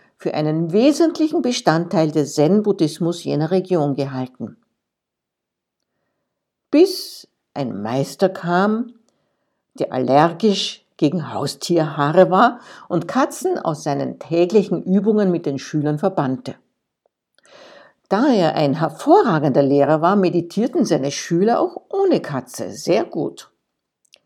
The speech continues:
Und die anderen Klöster, die es leid waren, die vielen Tiere zu ernähren, tat es ihnen nach.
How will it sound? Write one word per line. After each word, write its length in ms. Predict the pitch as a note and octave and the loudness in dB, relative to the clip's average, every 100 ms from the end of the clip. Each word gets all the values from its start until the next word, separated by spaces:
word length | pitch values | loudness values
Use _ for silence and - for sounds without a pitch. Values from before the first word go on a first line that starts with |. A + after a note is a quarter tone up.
| _ - - - _ | _ -20 -20 -20 _
Und 280 | - F3+ - | -2 -2 0
die 160 | G3+ - | -2 2
anderen 480 | F4 A4 D#4 E3+ - | 4 6 6 6 4
Klöster, 720 | D#3+ E3 G3 G#3 - A#3+ C4 | 2 6 6 4 2 2 4
die 140 | B3 | 6
es 120 | F#3+ | 4
leid 400 | F#3+ C#3+ F3 F3+ | 6 6 6 6
waren, 280 | F#3 F3 F3 | 4 4 4
die 100 | F3+ | 0
vielen 480 | E3 - B3+ B3 A#3 | -4 0 4 4 2
Tiere 380 | - A#3 C#4 A#3+ | 0 2 4 2
zu 200 | - - | -2 -4
ernähren, 600 | D3 C#3+ E3 A3 C4 D4 _ _ _ _ - | 0 2 4 2 2 -4 _ _ _ _ -14
tat 360 | - C#3+ - | -8 -8 -6
es 200 | E3+ E3+ | -8 -8
ihnen 400 | - F3+ G3 C4+ | -4 0 2 4
nach. 460 | B3 A#2+ - - | 4 2 0 -8